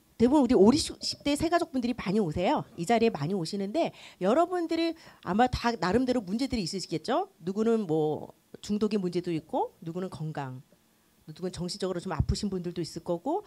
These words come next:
"아이고, 나는 우리 자식이, 우리 자식만 좀 잘 될 수 있으면" 해서 자식 때문에 오시는 분도 있고, 어, 또 여러 가지 가정의 문제를 해결하기 위해서 오시는 분도 많으실 거예요. 자, 지금부터는 여러분들이 신앙생활 하실 때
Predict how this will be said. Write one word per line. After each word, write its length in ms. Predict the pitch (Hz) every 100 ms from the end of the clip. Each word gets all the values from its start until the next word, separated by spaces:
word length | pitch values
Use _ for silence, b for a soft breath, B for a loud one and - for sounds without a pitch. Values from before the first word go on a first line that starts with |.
| B B B
"아이고, 580 | - - - - - -
나는 200 | 311 294
우리 140 | 269
자식이, 560 | 311 311 294 277 294 269 - - b b b b
우리 220 | - 294 403
자식만 360 | 370 294 311
좀 120 | 277
잘 200 | 247 208
될 100 | 202
수 120 | 240 220
있으면" 440 | - 180 151 135 b b
해서 140 | 262 254
자식 400 | - 190 - -
때문에 220 | 285 254
오시는 320 | 175 208 196
분도 260 | 170 165 160
있고, 480 | 127 - 131 131 131 B B B -
어, 320 | 135 135 101 -
또 100 | 208
여러 200 | 269 349
가지 200 | 320 294
가정의 380 | - 190 240 233
문제를 400 | 180 190 185 196
해결하기 400 | 233 220 185 165
위해서 380 | 147 147 208 220
오시는 280 | 175 226 214
분도 240 | 190 175
많으실 400 | 180 143 151 156
거예요. 360 | - 139 139 139 B B B
자, 120 | - -
지금부터는 600 | - 233 320 320 311 294
여러분들이 520 | 165 208 233 240 247
신앙생활 480 | 294 294 262 247 233
하실 240 | 220 180
때 340 | 202 247 180